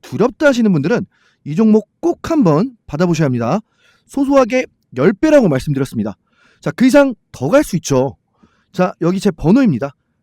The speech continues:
공일공 이하나 구구 칠삼칠이 번 부담 없이 연락 주세요. 올라가기 전에 잡아야 합니다. 자, 이미 매집이 끝났다고 말씀드렸습니다.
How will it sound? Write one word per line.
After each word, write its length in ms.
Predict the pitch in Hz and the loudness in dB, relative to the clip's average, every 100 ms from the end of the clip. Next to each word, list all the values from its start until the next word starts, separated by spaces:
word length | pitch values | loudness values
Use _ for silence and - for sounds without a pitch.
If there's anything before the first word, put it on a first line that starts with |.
| - | -8
공일공 680 | 156 185 190 190 254 285 339 _ _ | 0 2 2 2 0 -2 -6 _ _
이하나 380 | 127 143 170 156 | -8 -2 0 0
구구 360 | 135 139 233 - _ _ _ | -2 -6 -6 -8 _ _ _
칠삼칠이 720 | - 240 202 247 240 208 170 | -10 -8 -4 -4 -2 -4 0
번 180 | 214 113 _ _ _ _ | 0 -2 _ _ _ _
부담 340 | - 139 214 | -8 0 2
없이 380 | 202 170 208 214 _ - | 2 -2 -6 -6 _ -10
연락 320 | 127 147 185 | -4 -2 -2
주세요. 360 | - - 101 92 _ _ _ _ _ - | -6 -10 -8 -10 _ _ _ _ _ -10
올라가기 540 | 120 165 220 208 175 | -2 2 2 0 0
전에 240 | 156 156 185 - | -2 -2 -4 -10
잡아야 340 | - 151 165 | -6 -2 0
합니다. 340 | 131 113 135 - _ _ _ _ | -2 -4 -6 -10 _ _ _ _
자, 140 | 151 | -2
이미 240 | 147 220 262 _ - | 2 2 0 _ -10
매집이 380 | 143 160 233 285 | -2 -2 0 -2
끝났다고 520 | 285 269 240 233 220 | -2 -2 0 -2 -2
말씀드렸습니다. 800 | 151 117 196 143 143 123 117 113 | -2 -2 0 0 -2 -4 -6 -8